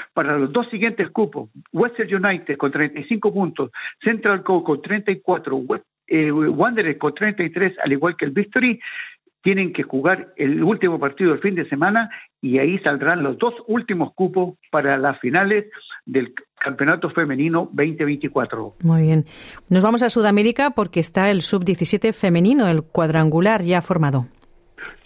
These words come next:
Speaker 1: Claro que sí. Tres equipos van al Mundial de República Dominicana. Primer partido del fi-, cuadrangular final. Brasil frente a Ecuador,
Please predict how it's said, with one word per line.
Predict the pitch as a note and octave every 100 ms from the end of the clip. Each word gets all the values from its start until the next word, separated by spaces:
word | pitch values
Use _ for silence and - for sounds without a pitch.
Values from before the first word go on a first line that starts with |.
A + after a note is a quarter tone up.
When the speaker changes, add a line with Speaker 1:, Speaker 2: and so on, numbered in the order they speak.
| -
Speaker 1:
Claro | D#3 D#3+ G3+
que | -
sí. | - B3 A#2 - _ _ _
Tres | G#3 B3 -
equipos | G3+ A#3 G3+ A3
van | F3+ G#3
al | G3+
Mundial | F#3 E3+ D#3 D#3+ G#3+ G3+
de | F3+
República | D#3+ D3 F#3+ G3 F3+
Dominicana. | E3+ D#3 D#3 F3 E3 B2+ G#2+ -
Primer | D#3 F#3+ A#3+ -
partido | G3+ - A3+ A#3 G#3 E3+
del | E3+ D#3
fi-, | C3+ F3+
cuadrangular | - D#3 D3+ C#3+ D3 F#3+
final. | F#3 F3+ F#3+ B2 - - -
Brasil | C3+ C#3 F3 D#3+ - B3 A3+
frente | F#3 A3 G#3
a | F#3+
Ecuador, | A3 F#3 E3 G#3+ A3+